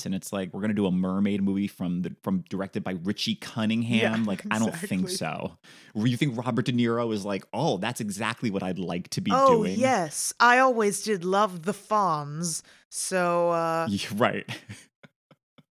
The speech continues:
Speaker 1: Yeah, I don't see it. Jeff Bridges was considered.
Speaker 2: Uh, sh-, sure. Uh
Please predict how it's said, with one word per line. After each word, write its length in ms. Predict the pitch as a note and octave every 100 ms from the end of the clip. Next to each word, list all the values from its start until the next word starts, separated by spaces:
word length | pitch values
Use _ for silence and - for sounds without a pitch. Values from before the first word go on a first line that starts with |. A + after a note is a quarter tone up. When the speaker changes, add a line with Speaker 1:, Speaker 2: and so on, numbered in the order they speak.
| _ _ _ - D#3+ C3
Speaker 1:
Yeah, 160 | G2+ -
I 60 | C3
don't 360 | E3+ E3 D#3+ -
see 160 | - - -
it. 160 | - - _
Jeff 260 | - G3 -
Bridges 580 | G#3 C#3+ G#2 - - -
was 200 | - F#2
considered. 640 | - - - - - - A2 -
Speaker 2:
Uh, 420 | A#3 A#3+ B3 A3+
sh-, 300 | - - G3+
sure. 680 | - B3+ C4 D4 D4 C#4+ D4+ C4 A3+ A#3+
Uh 540 | - B3 A3+ A#3+ A#3+